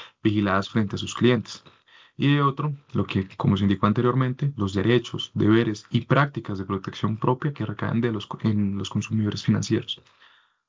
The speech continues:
así como las reglas de imputación, de responsabilidad y distribución del riesgo en eventos transac-, de transacciones electrónicas no reconocidas.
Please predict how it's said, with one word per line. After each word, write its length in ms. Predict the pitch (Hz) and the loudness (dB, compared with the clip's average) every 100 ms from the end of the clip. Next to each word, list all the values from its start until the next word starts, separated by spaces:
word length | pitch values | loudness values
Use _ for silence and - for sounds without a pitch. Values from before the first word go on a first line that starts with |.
| _ | _
así 240 | 127 151 170 | 0 2 2
como 160 | 170 | 2
las 140 | 151 123 | 0 0
reglas 400 | 117 127 131 120 | -2 0 -2 0
de 80 | |
imputación, 760 | 113 - 98 101 95 127 143 143 | -2 -2 0 0 4 6 6 4
de 100 | 117 | 0
responsabilidad 760 | 117 117 120 120 120 120 120 123 | -2 0 0 2 2 2 2 0
y 80 | - | 0
distribución 560 | 107 - 113 110 120 120 | 0 4 4 4 2 0
del 120 | 123 | 2
riesgo 280 | 135 123 127 | 2 2 2
en 80 | 123 | 2
eventos 400 | 101 95 101 123 | 2 0 -2 0
transac-, 320 | 117 110 - | 0 0 0
de 120 | 107 | 0
transacciones 720 | 104 - 101 - - - 107 117 | 2 2 0 -2 0 0 2 2
electrónicas 640 | 110 113 104 110 113 107 117 | 2 2 2 2 -2 -4 2
no 240 | 113 120 | 4 4
reconocidas. 760 | 123 - 98 - - - - | 0 -2 -2 0 -2 -2 -8